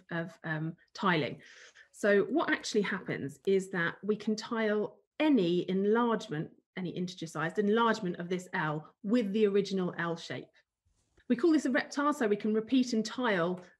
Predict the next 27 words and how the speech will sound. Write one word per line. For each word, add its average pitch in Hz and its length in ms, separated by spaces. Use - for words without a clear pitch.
larger 202 500
versions 180 640
of 170 160
itself. 156 560
And 185 80
there's 190 80
plenty 285 260
of 233 60
shapes - 240
that - 140
can 175 80
do 156 100
that, 151 160
but - 100
this 190 140
is 185 100
one 175 100
of 165 40
my 156 80
faves. - 320
So 196 280
to 269 100
create 330 460
the, 254 420
um, 190 360
the 190 80
design, 180 500